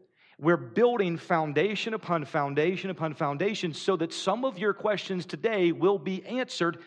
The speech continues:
next week. Some of those will be answered the following week. So just hold back on all the questions for just a bit, but I am gonna encourage you to begin to pray through those with God. Say, "God,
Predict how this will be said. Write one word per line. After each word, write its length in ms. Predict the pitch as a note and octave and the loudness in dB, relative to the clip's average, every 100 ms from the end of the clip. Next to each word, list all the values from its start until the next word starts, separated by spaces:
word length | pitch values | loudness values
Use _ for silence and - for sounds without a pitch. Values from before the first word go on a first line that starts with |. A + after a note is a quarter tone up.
| - | -4
next 380 | G#3+ G#3 - C3+ | -2 -2 -6 -8
week. 220 | F#2 - - - | -8 -10 -20 -16
Some 300 | - D#3+ E3 | 0 2 2
of 60 | D#3+ | 4
those 300 | E3 A3+ G3 | 4 2 -2
will 80 | |
be 120 | F#3+ G3 | -2 -2
answered 520 | E3 F3 A3 - - | -2 0 -2 0 0
the 80 | A#3 | 0
following 580 | B3+ B3+ G#3+ D#3 C#3 | 2 2 2 0 0
week. 240 | A#2+ G2+ - | -2 -2 -2
So 240 | - E3+ - - | 2 2 0 -6
just 260 | - F#3 - - - | 0 0 0 -16 -20
hold 540 | - - F#3 B3 A#3 | -6 2 4 4 0
back 360 | - A#3 B3+ B3+ | -4 -4 -4 -2
on 80 | A3+ | 0
all 120 | A3+ | 0
the 80 | A3 | -2
questions 520 | - F3 - G#3 G#3 | -2 -2 -2 -8 -4
for 100 | E3 | -2
just 240 | D3 F3+ | 0 -2
a 20 | A3+ | 2
bit, 480 | G#3 G3+ - - - - _ _ _ _ | 4 4 0 -16 -20 -20 _ _ _ _
but 80 | D3 | 0
I 60 | D#3+ | 2
am 120 | B3+ | 4
gonna 160 | B3+ G3+ | 2 2
encourage 540 | E3 - G#3+ F3+ C3 | 0 -2 0 0 -2
you 180 | C#3+ D#3 _ _ _ _ - | -8 -8 _ _ _ _ -8
to 100 | D3+ | -4
begin 260 | D#3 F3 | -2 0
to 40 | E3 | -2
pray 300 | - F3+ D3+ | 0 0 0
through 300 | - E3+ C#3 | -2 -2 0
those 260 | B2 A#2+ | -2 -4
with 120 | B2 | -10
God. 300 | - F#2 - - _ _ _ _ _ _ _ _ _ _ | -10 -12 -14 -20 _ _ _ _ _ _ _ _ _ _
Say, 240 | - - C#3+ | -12 -6 -4
"God, 400 | C3 D3 G#3 | -2 -4 -4